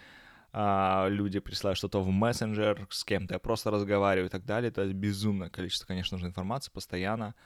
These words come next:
а, происходит. И я понимаю прекрасно, что для того, чтобы мне развиваться в профессиональном плане, для того, чтобы мне готовить постоянно новый контент, для того, чтобы мне выпускать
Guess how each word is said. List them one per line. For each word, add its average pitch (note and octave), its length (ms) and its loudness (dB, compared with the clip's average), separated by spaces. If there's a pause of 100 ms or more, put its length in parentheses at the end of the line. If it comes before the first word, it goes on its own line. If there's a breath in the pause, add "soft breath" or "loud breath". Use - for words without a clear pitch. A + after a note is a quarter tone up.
(480 loud breath)
а, F2+ 400 -4 (480)
происходит. G#2+ 720 2 (360)
И A2 60 -4
я A2 340 4
понимаю B2 400 0
прекрасно, A#2 460 -2
что F#2+ 340 -4
для F#2 140 -6
того, F#2+ 160 -4
чтобы G2 240 -4
мне F#2 100 0
развиваться G2+ 880 2
в - 40 -20
профессиональном A2+ 640 2
плане, A#2 420 4
для G#2 160 -2
того, F#2 220 -8
чтобы F#2+ 280 -4
мне G2 280 -2 (320 loud breath)
готовить G2 560 0
постоянно G2 340 -4
новый A2 220 0
контент, G2+ 400 -4
для F#2+ 100 -4
того, F#2+ 160 -4
чтобы G2 180 -8
мне G2+ 140 -6
выпускать G2+ 580 -6